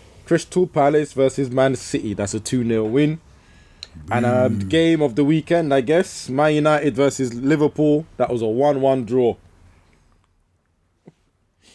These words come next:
Speaker 2: That was my laugh. <laughs> That was pretty good.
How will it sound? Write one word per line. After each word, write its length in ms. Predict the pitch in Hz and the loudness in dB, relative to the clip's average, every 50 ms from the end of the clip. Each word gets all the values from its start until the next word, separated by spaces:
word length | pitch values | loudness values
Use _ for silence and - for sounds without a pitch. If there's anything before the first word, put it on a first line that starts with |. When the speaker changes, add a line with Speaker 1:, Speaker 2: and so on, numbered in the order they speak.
| _ _ _ _ _ _ _ _ _ _ _ _ _ - - - - - - - - 233 240 - - - - 269 - - - | _ _ _ _ _ _ _ _ _ _ _ _ _ -18 -14 -12 -12 -12 -10 -2 0 0 0 0 -4 -2 -2 -2 -2 -2 -2
Speaker 2:
That 140 | 233 226 - | -2 -2 -2
was 160 | 175 165 135 | -4 -6 -6
my 120 | 117 117 117 | -8 -6 -4
laugh. 300 | 120 143 156 151 151 - | 2 2 2 2 0 -6
<laughs> 80 | 104 90 123 - - - - | -8 -6 -6 -8 -8 -10 -12
That 160 | - - - | -12 -12 -12
was 160 | - 120 123 - | -12 -10 -10 -8
pretty 280 | - 107 98 92 87 | -6 -4 -4 -4 -4
good. 220 | 82 82 - - | -6 -8 -10 -14